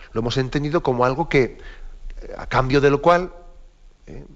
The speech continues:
representa unos bienes concretos, ¿no? Ahora resulta que el dinero acaba siendo un concepto que, que es un número metido en un ordenador, pero que detrás de él no hay nada,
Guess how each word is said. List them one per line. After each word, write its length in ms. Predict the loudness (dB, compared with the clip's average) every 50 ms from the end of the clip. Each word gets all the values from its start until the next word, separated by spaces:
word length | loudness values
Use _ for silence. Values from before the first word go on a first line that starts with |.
| -18 -16
representa 440 | -14 -10 -10 -8 -8 -2 -2 0
unos 300 | 0 2 0 0 0 0
bienes 400 | 0 2 4 4 4 2 0 -4
concretos, 520 | -2 -4 -4 -2 -2 -2 -2 -2 -4 -6 -6
¿no? 80 | -6
Ahora 140 | -2 0 0
resulta 320 | 0 0 -2 0 0 0 2
que 80 | 2
el 100 | 2 2
dinero 460 | 2 0 2 2 2 2 2 -2 -2 -6 -14 -16 -16 -16 -16
acaba 220 | -12 -2 -2 0
siendo 240 | 0 0 0 0 -2
un 80 | -2 0
concepto 680 | -2 -4 -4 0 0 0 0 0 -2 -2 -4 -4 -4 -8 -18 -20 -20 -20 -20 -20 -10
que, 160 | -10 -10 -6
que 100 | -4 -6
es 120 | -4 -2 -2
un 160 | -2 2 4
número 320 | 4 4 4 4 2 2
metido 320 | 0 -2 -2 -2 -2 0 0
en 60 | 0
un 100 | 2 2
ordenador, 540 | 2 4 2 2 2 2 2 2 0 0 0
pero 180 | 0 -2 0
que 80 | 0 -2
detrás 300 | -2 0 0 0 2 2
de 80 | 2
él 80 | 2 2
no 80 | 2 2
hay 80 | 2
nada, 400 | 2 0 0 -2 -4 -6 -12 -14